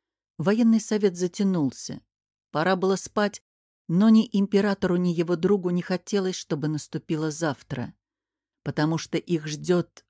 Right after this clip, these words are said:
кровавая война, в которой империи придется сражаться на два фронта.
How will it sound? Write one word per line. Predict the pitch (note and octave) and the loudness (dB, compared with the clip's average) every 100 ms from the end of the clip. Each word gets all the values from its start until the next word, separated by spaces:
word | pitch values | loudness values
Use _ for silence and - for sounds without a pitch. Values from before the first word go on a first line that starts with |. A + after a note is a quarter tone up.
| _ | _
кровавая | - F3 F3 F#3+ F3+ E3 D#3+ | -4 -2 0 0 0 0 0
война, | D#3 E3+ F3 E3+ D3 B2 - _ _ _ _ | -2 0 0 0 0 -2 -8 _ _ _ _
в | - | -6
которой | D3+ - E3 E3 | -2 2 2 2
империи | E3+ E3 F#3 F3 | 0 4 6 6
придется | E3 D#3 D3 E3 D#3 D#3 | 4 0 0 0 0 -4
сражаться | - D#3 D3+ D#3+ - D#3+ | -2 -2 -2 -2 -4 -2
на | D#3 D3 | 0 0
два | C3+ | -2
фронта. | D3+ - D3+ B2+ - - | -2 0 2 0 -6 -18